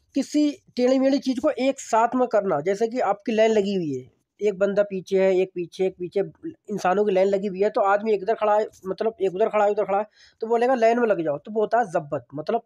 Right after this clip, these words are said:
एक चीज़, मतलब किसी चीज़ का सही कर देना, ठीक है। कुर्सी इधर पड़ी है, स-, टेबल पे लगा दिया तो जब्बत हो गया, ठीक है।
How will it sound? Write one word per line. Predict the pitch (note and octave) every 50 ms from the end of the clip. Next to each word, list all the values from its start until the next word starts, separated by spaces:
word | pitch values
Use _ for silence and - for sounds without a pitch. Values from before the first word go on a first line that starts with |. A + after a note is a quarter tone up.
| _ _ -
एक | G#3 G#3 - -
चीज़, | A3 A3+ A3 - _ _ _ _ _ _ _ F#3
मतलब | F#3+ - A3 G#3+ -
किसी | A3 - G3
चीज़ | F3+ G3+ G3+ G3
का | G3 C4+ C#4+ C4+ - _ _ _ _ _ _ _ -
सही | - - A3 A3 A#3
कर | G3 G#3 F#3+ D#3+
देना, | D#3+ D#3 C#3+ B2+ - - _ _ _ _ _ _ _ -
ठीक | A#3 A3+
है। | A3+ E3+ - - _ _ - - _ _ _
कुर्सी | - A3 G#3+ - A#3+
इधर | A3+ G3+ A3+ A3
पड़ी | A3 - A3+ G#3+ A3 A3
है, | A3 A3
स-, | G#3+ - - - - _ _ _
टेबल | A3 G#3+ G3+ A3 A3
पे | G3 A3
लगा | G#3 G3+ G3 G3 G3
दिया | F3+ G#3 G#3+
तो | G3+ G#3+ F#3+
जब्बत | D#3+ F#3 E3 D#3 G3 F#3+ G3
हो | F#3 E3+
गया, | F3+ F3+ E3 D#3+ E3 - _ _ -
ठीक | A3 G#3+
है। | G#3 D#3 - _ _